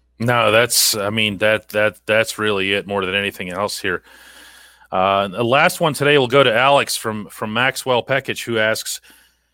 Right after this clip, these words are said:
"Who do you think is the top center field prospect for the Pirates?" And if I can jump in and say that I really hope that it's not Travis Swaggerty.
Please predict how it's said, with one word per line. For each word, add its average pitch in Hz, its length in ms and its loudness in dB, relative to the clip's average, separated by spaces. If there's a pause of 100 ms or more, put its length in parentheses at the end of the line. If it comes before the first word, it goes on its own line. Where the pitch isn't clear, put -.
(300)
"Who 175 140 0
do 220 80 0
you 226 160 0
think 185 340 -4
is 135 160 -8
the 120 100 -4
top - 400 -2
center 185 640 -2
field 156 880 -4 (140)
prospect - 880 -4 (760)
for 110 220 -10
the 95 120 -10
Pirates?" 131 760 -2
And 113 160 -2
if - 120 -10
I 160 140 2
can 165 180 -4
jump 143 340 -4
in 147 120 -2
and 120 100 -6
say 131 220 -4
that 107 140 -4
I 101 40 0
really 120 380 -4
hope 120 240 -6
that 117 120 -2
it's - 140 -6
not 107 240 -4
Travis 107 480 -2
Swaggerty. 117 640 -4